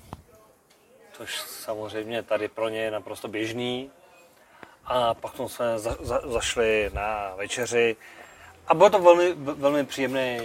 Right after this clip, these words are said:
velmi příjemný večer. Druhý den ráno jsme se,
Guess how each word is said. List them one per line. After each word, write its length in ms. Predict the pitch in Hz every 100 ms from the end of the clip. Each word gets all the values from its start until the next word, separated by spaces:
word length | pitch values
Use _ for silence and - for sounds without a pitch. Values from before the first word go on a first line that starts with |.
| 110 104 - -
velmi 200 | 117 117
příjemný 340 | - 113 110
večer. 320 | 98 - 87 87 - - - - - - - -
Druhý 200 | 143 165
den 180 | 175
ráno 300 | 160 147 143
jsme 240 | 160 160 143
se, 380 | - 143 120